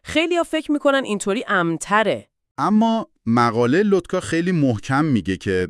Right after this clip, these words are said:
Speaker 2: در شروع کار فقط یک بازار. چرا اینقدر تاکید روی این موضوعه؟ یکم شاید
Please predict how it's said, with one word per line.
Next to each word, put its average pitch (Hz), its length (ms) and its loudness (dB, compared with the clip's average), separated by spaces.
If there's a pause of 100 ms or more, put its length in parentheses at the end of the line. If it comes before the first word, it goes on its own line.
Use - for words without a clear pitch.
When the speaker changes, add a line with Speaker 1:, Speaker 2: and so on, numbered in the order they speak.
Speaker 2:
در 98 180 0
شروع 139 420 -2
کار 104 280 -2
فقط 113 520 -2
یک 113 340 -2
بازار. 65 440 -10 (600)
چرا 247 260 2
اینقدر 131 400 2
تاکید 101 600 -4
روی 95 140 0
این 90 160 -2
موضوعه؟ 71 460 -8 (420)
یکم 175 300 -2
شاید 175 380 0